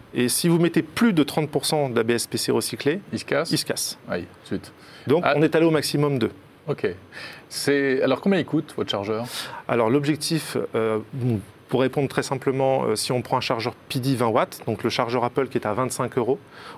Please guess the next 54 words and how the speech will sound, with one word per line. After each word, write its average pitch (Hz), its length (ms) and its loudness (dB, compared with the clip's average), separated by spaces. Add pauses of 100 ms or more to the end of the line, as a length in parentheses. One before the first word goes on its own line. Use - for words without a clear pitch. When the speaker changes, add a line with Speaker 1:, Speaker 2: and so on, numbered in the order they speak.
Speaker 1:
vous 110 160 2
allez 120 140 6
trouver 135 180 2
le - 40 -4
chargeur 117 300 0
Greeny 120 420 0
entre 120 320 0
dix-sept 123 480 -2
et 120 40 2
dix-neuf 110 360 -4
euros 117 160 0
en 113 40 -2
magasin. 101 280 -4 (100)
Speaker 2:
Vous 107 160 0
êtes 107 120 -2
moins 117 100 0
cher - 200 -4
qu'Apple. 104 280 -4
C'est-à-dire, 117 240 0
c'est - 120 -14
pas - 80 0
très - 160 -2
dur 135 180 2
d'être 117 180 -2
moins 113 100 0
cher - 160 -6
qu'Apple, 95 300 -4
en 95 120 -8
général. 92 320 -6 (380)
Speaker 1:
<laughs> - 400 -8
C'est - 200 2
pas 165 140 4
très 170 220 0
dur. 180 320 6
Disons 160 220 4
que 165 140 2
nous, 190 360 6
euh, 127 960 4
cette - 400 -2
approche 156 520 0
éco-, 147 440 4
éco-responsable, 151 840 2 (180)
elle 139 180 2
ne 135 60 4
veut, 131 320 0
elle 135 160 4
ne 139 80 4
se - 200 -2
veut 151 240 6
surtout 151 340 -4
pas - 300 -2
être 147 260 -2
une 139 120 2
punition. 143 480 0